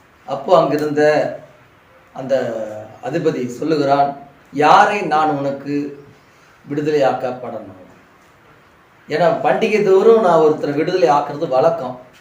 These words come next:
அந்த வழக்கத்தை நான் மாத்தல. யார் அவங்களுக்கு விடுதலை ஆக்கட்டும்? திருடனா இருக்கிற பரபாசியா, இல்ல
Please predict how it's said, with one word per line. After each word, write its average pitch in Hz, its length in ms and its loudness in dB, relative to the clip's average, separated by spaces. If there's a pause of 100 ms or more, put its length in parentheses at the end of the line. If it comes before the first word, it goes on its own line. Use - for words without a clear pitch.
(340)
அந்த 127 220 -6
வழக்கத்தை 208 460 2
நான் 143 180 0
மாத்தல. 160 400 0
யார் 185 280 2
அவங்களுக்கு 160 380 -2
விடுதலை 147 300 -2
ஆக்கட்டும்? 127 480 -6 (760)
திருடனா 220 380 4
இருக்கிற 185 420 4
பரபாசியா, 147 840 0 (840)
இல்ல 156 540 2